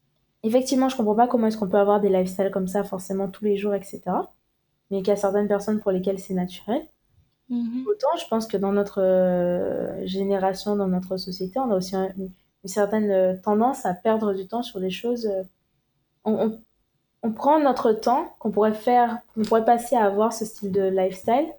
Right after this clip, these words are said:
Speaker 1: à regarder d'autres personnes qui, elles, l'ont déjà, tu vois.
Speaker 2: Ouais.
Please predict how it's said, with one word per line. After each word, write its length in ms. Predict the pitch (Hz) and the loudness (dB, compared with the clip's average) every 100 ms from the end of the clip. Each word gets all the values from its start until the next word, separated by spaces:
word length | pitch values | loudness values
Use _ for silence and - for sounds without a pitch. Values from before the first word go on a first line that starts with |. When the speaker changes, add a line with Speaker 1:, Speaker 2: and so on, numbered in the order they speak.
| _ _ | _ _
Speaker 1:
à 120 | 220 | 2
regarder 380 | 214 226 240 240 | 4 6 6 6
d'autres 280 | 247 233 233 | 4 2 2
personnes 400 | 220 214 254 262 | 0 0 0 -2
qui, 220 | 262 220 - | -4 -8 -2
elles, 200 | 226 220 | 0 0
l'ont 160 | 214 | 0
déjà, 320 | 202 196 190 190 | 0 0 -2 -6
tu 140 | - | -10
vois. 140 | 202 190 _ _ _ | -16 -16 _ _ _
Speaker 2:
Ouais. 320 | 269 254 240 | -8 -6 -4